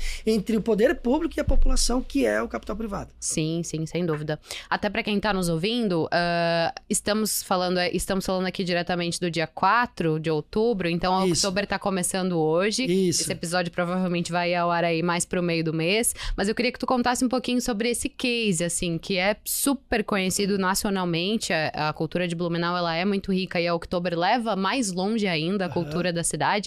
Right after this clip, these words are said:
Speaker 2: Como que é pra vocês pensar a comunicação nesse
Speaker 1: Hum.
Speaker 2: período, assim?
Speaker 1: Ó, vamos lá. Primeiro, a gente consegue, a gente,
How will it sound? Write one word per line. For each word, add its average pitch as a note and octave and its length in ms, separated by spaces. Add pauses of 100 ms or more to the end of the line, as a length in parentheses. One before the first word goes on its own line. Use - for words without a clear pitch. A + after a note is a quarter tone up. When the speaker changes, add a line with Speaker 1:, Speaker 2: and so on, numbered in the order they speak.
(320)
Speaker 2:
Como C4 200
que F4+ 80
é F4 60
pra D#4 140
vocês C4 340
pensar G#3 560
a A3 60
comunicação G3 720
nesse F3+ 220
Speaker 1:
Hum. - 20
Speaker 2:
período, D3+ 480
assim? - 120
Speaker 1:
Ó, G3 140
vamos A#3 240
lá. - 140
Primeiro, A3 420
a B3 100
gente A#3+ 300
consegue, A#3+ 720
a F#3+ 80
gente, G#3 480